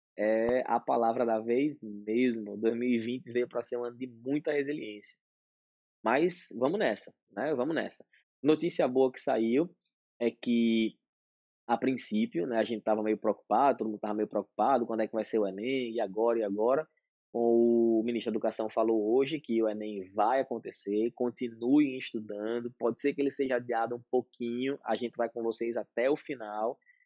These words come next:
até as vésperas do enem, certo? Na nossa revisão final, mas o ministro falou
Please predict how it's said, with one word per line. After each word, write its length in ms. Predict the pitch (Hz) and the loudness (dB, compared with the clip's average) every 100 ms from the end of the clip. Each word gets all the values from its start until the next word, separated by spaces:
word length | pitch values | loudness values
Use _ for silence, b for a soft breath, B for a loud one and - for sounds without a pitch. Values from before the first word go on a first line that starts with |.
| _ - | _ -6
até 260 | 95 - | -2 2
as 240 | 127 113 107 | 2 2 2
vésperas 540 | 113 127 127 131 127 | 4 4 2 0 2
do 100 | 127 | 0
enem, 480 | 113 104 101 107 127 | -2 -4 -6 -6 -10
certo? 360 | - 101 104 113 | -6 -2 -2 -4
Na 120 | 110 | -6
nossa 240 | 104 104 104 | -4 0 2
revisão 320 | 104 107 101 | 2 0 -4
final, 560 | - 98 92 98 110 - B B _ _ | -6 -8 -4 -2 -4 -8 B B _ _
mas 320 | 113 110 113 | 0 2 2
o 80 | 120 | 2
ministro 420 | 120 120 120 143 | 0 0 -2 -2
falou 580 | 143 147 123 107 113 135 | 0 2 4 4 2 -2